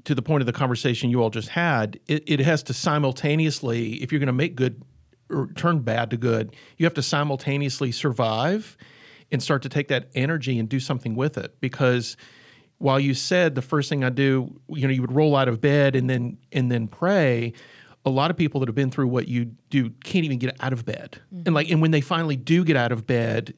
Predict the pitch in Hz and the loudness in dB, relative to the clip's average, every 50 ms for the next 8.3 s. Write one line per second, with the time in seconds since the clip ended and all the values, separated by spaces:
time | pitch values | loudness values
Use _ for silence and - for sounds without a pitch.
0 | - - - 151 139 131 131 147 139 131 - - - - - - - - - - | -8 -2 0 2 2 2 2 0 0 0 -2 -6 -10 -12 -14 -16 -20 -20 -20 -10
1 | - - 151 147 139 135 135 131 131 131 135 127 123 113 113 - - 131 120 113 | -4 0 2 2 2 2 2 2 2 0 0 0 0 -2 -2 -4 -4 -2 -2 -2
2 | 107 107 - _ - - - - 131 117 117 120 123 143 170 156 127 120 - - | -2 -6 -10 _ -20 -10 -4 -2 0 0 0 0 0 0 2 2 0 -2 -4 -8
3 | 190 170 143 165 170 160 156 - - 165 151 147 139 139 - - 151 180 196 220 | -12 -12 -12 -14 -14 -16 -10 -2 0 2 4 4 2 0 0 0 2 4 4 4
4 | 180 151 - - 165 156 156 139 - - - 175 160 - - - 180 135 - - | 2 2 0 2 2 2 0 -2 -4 -6 -6 -6 -6 -6 -8 -14 -18 -18 -18 -16
5 | - - 156 160 196 247 262 214 - 151 156 196 208 170 160 156 156 170 151 139 | -14 -6 0 2 2 2 2 0 -2 0 2 2 2 2 2 2 2 2 2 2
6 | 131 123 - - 143 127 127 131 127 123 117 110 - - 135 123 - 135 117 107 | 0 0 0 0 0 2 2 2 0 0 -2 -4 -4 -4 -4 -4 -2 -2 -4 -4
7 | 92 - - - 110 98 - 120 107 - - 62 - - - - - - - - | -6 -6 -4 -4 -4 -2 -2 -4 -4 -4 -4 -4 -4 -6 -8 -10 -10 -10 -8 -6
8 | - - - - - | -6 -6 -8 -8 -12